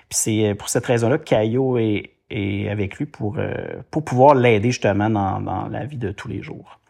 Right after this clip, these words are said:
Il raconte que les passagers ont commencé à mourir puis que l'équipage, ben, lui ont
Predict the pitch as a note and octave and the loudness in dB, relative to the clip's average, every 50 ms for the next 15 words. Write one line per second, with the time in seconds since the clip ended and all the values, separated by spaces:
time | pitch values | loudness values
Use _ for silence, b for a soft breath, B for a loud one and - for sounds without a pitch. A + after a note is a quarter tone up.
0 | B B B B B B B B B B B B _ B2 A#2+ C3+ B2+ C3+ B2 - | B B B B B B B B B B B B _ 2 4 6 6 6 6 6
1 | F3+ F3+ - F#3+ - - C#3 B2 B2 B2 B2 B2 - C#3 C#3 - - B2+ B2 A#2+ | 4 4 4 2 2 2 2 4 4 2 2 4 4 4 4 4 4 4 4 4
2 | C#3 F3+ E3+ C3+ - - A2 A#2 A2+ A2 - - - D#3+ - - - D3+ F#3 F#3 | 2 2 0 0 2 2 2 2 2 0 0 -2 -2 -4 -4 -2 -2 -2 2 2
3 | D#3+ C#3+ B2 A2+ A2+ B2+ D3 E3 D#3+ D3+ - - _ - - - - G#2 G2+ G#2+ | 2 2 2 2 0 0 0 -2 -4 -6 -10 -14 _ -20 -8 -4 -2 0 0 0
4 | B2 B2 - - - C3 D#3 D#3+ C3+ G#2+ G2+ G2 G2 A2 B2 B2 A#2+ G#2+ G#2 | -2 -4 -6 -4 -2 0 0 0 0 -2 -2 0 0 0 0 0 0 -2 -4